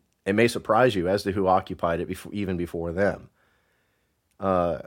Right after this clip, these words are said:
and, and the reason why this is so interesting is, is really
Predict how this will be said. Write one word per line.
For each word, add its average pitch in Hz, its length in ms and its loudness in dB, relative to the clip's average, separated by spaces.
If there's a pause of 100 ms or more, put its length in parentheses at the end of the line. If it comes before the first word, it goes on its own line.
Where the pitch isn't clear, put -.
(320)
and, 113 220 2
and 117 160 2
the 110 80 2
reason 139 440 2
why 135 280 6
this 110 220 0
is 104 80 -10
so 110 140 0
interesting 95 800 -2
is, 98 400 -2
is 90 160 -4
really 110 520 0